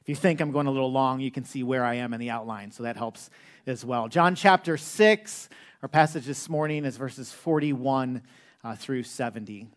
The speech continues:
John chapter six, beginning in verse forty-one. So the Jews grumbled about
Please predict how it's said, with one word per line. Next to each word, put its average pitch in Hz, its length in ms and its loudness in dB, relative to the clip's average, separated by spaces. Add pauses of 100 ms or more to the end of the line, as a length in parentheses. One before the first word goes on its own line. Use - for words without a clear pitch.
(720)
John 165 220 4
chapter 156 320 2
six, - 300 -2
beginning 151 340 0
in 139 60 -4
verse 135 180 -4
forty-one. 127 600 -2
So 165 140 -2
the 147 100 -2
Jews 175 320 0
grumbled 185 520 8
about 156 540 8